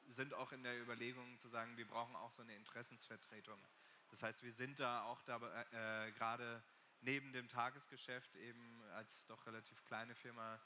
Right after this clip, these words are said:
da in den Versuchen, sowas aufzusetzen. Denn, ähm, bei uns ist es auch eben, wie schon vorher erwähnt,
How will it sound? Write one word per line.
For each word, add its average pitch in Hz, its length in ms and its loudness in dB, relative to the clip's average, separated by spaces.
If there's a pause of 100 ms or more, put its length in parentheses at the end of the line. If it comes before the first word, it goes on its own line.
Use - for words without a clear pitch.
(320)
da 107 180 -2
in 117 80 -6
den 113 120 -6
Versuchen, 117 720 -8 (120)
sowas 113 320 -4
aufzusetzen. 117 880 -4 (560)
Denn, 113 480 0
ähm, 107 720 2 (440)
bei 110 100 4
uns 120 200 -2
ist 113 140 -2
es 113 140 -4
auch 117 240 0
eben, 113 380 0 (720)
wie 117 180 -2
schon 117 400 -4
vorher 120 320 6
erwähnt, 117 440 4